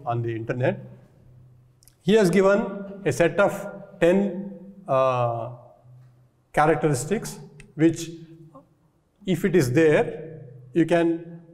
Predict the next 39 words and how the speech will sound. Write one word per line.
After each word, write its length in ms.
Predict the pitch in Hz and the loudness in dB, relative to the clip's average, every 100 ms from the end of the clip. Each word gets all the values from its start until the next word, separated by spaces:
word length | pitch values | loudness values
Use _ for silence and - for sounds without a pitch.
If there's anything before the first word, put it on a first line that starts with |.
| - - | -20 -6
uh, 300 | 131 135 - | -2 -2 -2
say 320 | - 170 170 | 0 2 2
this 220 | 143 151 | 0 0
is 40 | |
a 80 | 170 | 2
work 240 | 147 131 - | 2 0 -2
of 140 | - | -4
art. 240 | 101 92 - _ _ _ _ - | -6 -6 -20 _ _ _ _ -14
Okay? 260 | 131 190 214 - - _ | -6 -6 -8 -16 -20 _
So 80 | 175 | -2
the 120 | 180 | 0
first 320 | 175 160 - | 2 0 0
one 460 | 247 185 247 - - _ _ | 0 0 0 -10 -18 _ _
is 440 | 170 190 220 175 165 | 0 0 -2 -8 -2
that 500 | 135 - - - 147 | 0 -2 -6 -18 -8
the 380 | 151 147 143 | -6 -6 -8
work 380 | 143 170 190 202 | -2 -2 -2 -4
that 160 | 175 165 | -4 -2
you 80 | 170 | -2
are 60 | |
looking 380 | 151 135 185 170 | -2 -4 -4 -2
at, 140 | 120 - - _ _ _ _ - | -4 -6 -14 _ _ _ _ -4
work 240 | 139 131 | -4 -2
or 100 | 156 | -2
image, 460 | 135 131 143 123 - - - _ _ | -2 -2 -4 -4 -12 -20 -20 _ _
whatever 280 | 123 127 120 | -10 -6 -6
you 120 | 120 | -4
want 160 | 120 | -6
to, 180 | 123 123 - - | -6 -10 -12 -14
uh, 240 | 120 113 110 - 120 | -8 -8 -8 -12 -10
give 200 | 131 131 | -6 -4
name, 340 | 127 214 - - - _ | -4 -4 -8 -20 -20 _
so 120 | - | -2
it 120 | 170 165 | 0 2
should 160 | 214 | 2
have 480 | 175 208 214 - - - - _ _ _ _ - | 4 2 0 -8 -16 -20 -20 _ _ _ _ -2
aesthetic 480 | 175 190 220 220 156 | 0 2 0 0 0
qualities. 640 | 151 139 127 120 92 - - | 2 2 2 -2 -4 -8 -6
That, 160 | 156 | -4